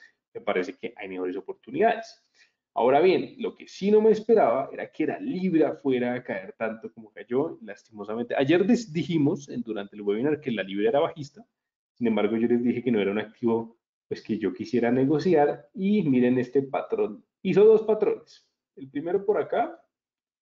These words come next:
esto fue en plena asiática, habría dado un tres, casi cuatro a uno, o uno que lo dio antes de su sesión europea, por acá. Un momento, ponemos esto.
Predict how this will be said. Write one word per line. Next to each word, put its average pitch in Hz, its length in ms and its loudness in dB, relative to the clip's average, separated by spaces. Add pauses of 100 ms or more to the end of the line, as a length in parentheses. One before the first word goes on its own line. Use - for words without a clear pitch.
(280)
esto - 240 -4
fue 135 80 0
en 135 80 0
plena 147 240 2
asiática, 156 640 -4
habría 120 360 0
dado 127 580 0 (640)
un 135 420 0
tres, 160 340 0
casi 143 320 -2
cuatro 170 360 0
a - 20 6
uno, 185 380 0 (580)
o - 560 -4
uno 151 240 0
que 160 140 0
lo 131 140 6
dio 127 360 2
antes 151 380 -6
de 147 100 0
su 135 160 -6
sesión 117 320 -10
europea, 147 640 -6 (1800)
por 117 140 0
acá. 135 440 -6 (800)
Un 220 100 -14
momento, 135 380 -4
ponemos 123 440 -6
esto. 247 480 -6